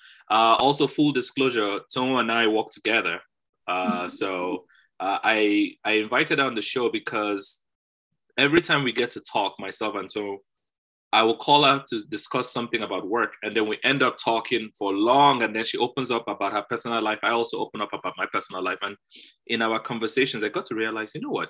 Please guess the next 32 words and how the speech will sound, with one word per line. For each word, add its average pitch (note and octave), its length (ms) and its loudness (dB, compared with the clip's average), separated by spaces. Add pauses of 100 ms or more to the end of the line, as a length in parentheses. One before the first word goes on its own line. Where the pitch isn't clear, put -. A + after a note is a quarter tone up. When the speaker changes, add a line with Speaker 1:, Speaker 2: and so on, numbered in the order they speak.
Speaker 1:
She - 140 -10
would A3 140 -10
make C#3 160 -6
a G#2 80 -6
great A2+ 240 -4
guest A2 220 -4
on G2 60 -8
the F#2 60 -8
show - 200 -6
because - 280 -10
she - 100 -12
passes G#2 360 -6
our F2+ 180 -6
three G2+ 200 -6
criteria. F2 560 -4
So F2 300 -8 (520)
I'm F#2 120 -8
so A2+ 200 -2
glad G2 240 -2
she F#2 320 -4
accepted F2+ 520 -8
the E2 140 -6
invite. F2+ 400 -10 (560)
Now, A2 340 0 (240)
how C#3 220 4
do C#3+ 100 4
I B2+ 60 6
want B2 160 4
to A2 60 -8
start - 220 -6
this G2+ 120 -4
conversation? F2 560 -8